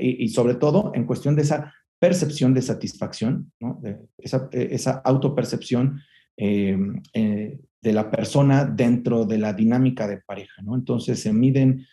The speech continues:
el grado de satisfacción y compromiso que hay en, eh, personal, obviamente personal,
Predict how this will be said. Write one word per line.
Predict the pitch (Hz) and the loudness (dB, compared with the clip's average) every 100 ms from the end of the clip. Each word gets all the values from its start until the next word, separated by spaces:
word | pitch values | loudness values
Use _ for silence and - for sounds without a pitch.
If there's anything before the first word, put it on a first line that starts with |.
| _ - | _ -4
el | 98 | 2
grado | 123 120 | 2 2
de | 104 | 0
satisfacción | 95 95 92 101 - - 110 139 | -4 -8 -10 -12 -10 -2 2 2
y | 143 - | 2 0
compromiso | 104 95 107 117 143 143 92 | -2 0 2 4 6 4 0
que | 107 | -2
hay | 110 127 185 - - | -2 0 -2 -2 -4
en, | 107 98 98 - _ _ - | -2 -2 -4 -10 _ _ -10
eh, | - | -10
personal, | - 131 - 110 113 185 - | 0 2 4 4 4 2 2
obviamente | 123 123 127 135 | 2 2 2 -2
personal, | - 143 143 117 107 180 - | 0 2 2 2 2 0 -2